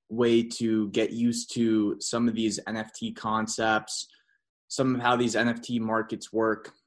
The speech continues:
is just to sit down with your buddy on a Zoom call and just go and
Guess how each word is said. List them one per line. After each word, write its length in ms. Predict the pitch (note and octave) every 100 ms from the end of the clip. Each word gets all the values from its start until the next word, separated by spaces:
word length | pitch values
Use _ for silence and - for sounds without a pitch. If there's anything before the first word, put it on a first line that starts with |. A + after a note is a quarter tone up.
| - _
is 200 | B2 A#2+
just 300 | - D3 C#3+
to 80 | -
sit 480 | - - C3 C#3+ -
down 260 | A#2 C3+
with 140 | D3+ C#3+
your 120 | A2+
buddy 540 | F2+ G#2 B2+ C3+ C3+ -
on 180 | G#2+ G#2
a 100 | F#2+
Zoom 440 | F#2 A#2 C3+ C#3
call 640 | - C3+ C3 C3 B2+ - -
and 300 | G#2 G#2 G2
just 320 | G2 G2+ -
go 380 | A2 A#2+ B2 A#2+ -
and 320 | G2+ G2